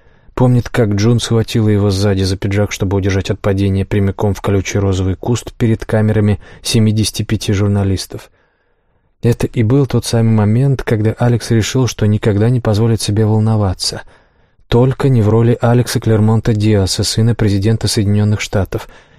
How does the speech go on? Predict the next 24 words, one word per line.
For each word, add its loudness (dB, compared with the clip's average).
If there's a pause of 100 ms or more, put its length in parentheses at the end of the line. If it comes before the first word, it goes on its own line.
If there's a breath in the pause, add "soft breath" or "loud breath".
и 0
только 0
не 4
в 2
роли 2
Алекса 0
Клермонта 0
Диаса, 0
восходящего 0
политического 0
лидера. 0 (420)
Теперь 0
он, 2
Алекс 0
Клермонт 0
Диас, 0
центр -2
международного 0
политического -4
секс-скандала -2 (380 loud breath)
и -2
парень 0
принца -2
Англии, 0